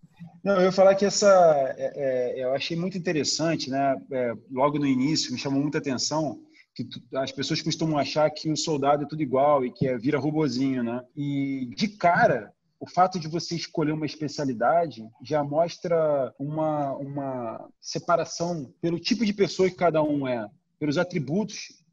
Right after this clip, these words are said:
inerentes daquela pessoa, daquele indivíduo que cada um tem. Eu achei isso muito interessante. Então, é, quem tem alguns atributos como, como coragem, iniciativa,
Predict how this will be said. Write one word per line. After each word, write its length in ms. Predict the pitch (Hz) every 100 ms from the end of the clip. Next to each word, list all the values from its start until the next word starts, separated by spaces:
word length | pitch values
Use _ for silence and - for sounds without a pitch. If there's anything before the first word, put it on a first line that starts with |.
| -
inerentes 480 | 165 175 160 202 175
daquela 300 | 165 170 165
pessoa, 340 | 151 - 156
daquele 240 | 143 180 175
indivíduo 720 | 156 147 117 156 180 131 95
que 40 | _ _ _ _
cada 240 | - 147 143
um 160 | 139 135
tem. 240 | 135 123
Eu 60 | 131
achei 180 | - 180
isso 200 | - 175
muito 140 | 214
interessante. 640 | 208 214 190 160 156 143
Então, 340 | 131 175 196 - -
é, 300 | 147 147 143
quem 220 | 190 202
tem 140 | 196
alguns 280 | 190 170 175
atributos 480 | 175 165 139 165 -
como, 560 | - 156 151 143 120 101
como 240 | - 143 135
coragem, 920 | 156 135 147 160 147 117 123 110 101
iniciativa, 1200 | 135 147 - 131 - - 156 175 151 110 117 101